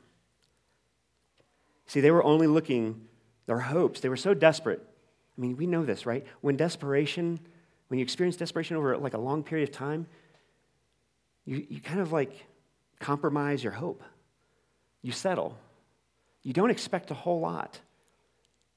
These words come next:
Maybe a lot of you have not expected a whole lot from God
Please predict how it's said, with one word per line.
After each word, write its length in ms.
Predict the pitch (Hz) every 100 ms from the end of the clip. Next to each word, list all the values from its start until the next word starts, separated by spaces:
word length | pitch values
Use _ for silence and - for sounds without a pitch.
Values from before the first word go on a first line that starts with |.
| _ _ -
Maybe 220 | 147 196
a 60 | 185
lot 180 | 180
of 40 | 175
you 140 | 175
have 240 | 156 143 147
not 180 | 170
expected 420 | 180 - 180 185 151
a 60 |
whole 300 | 113 165 165
lot 240 | 165 156 -
from 180 | 143
God 340 | 143 147 139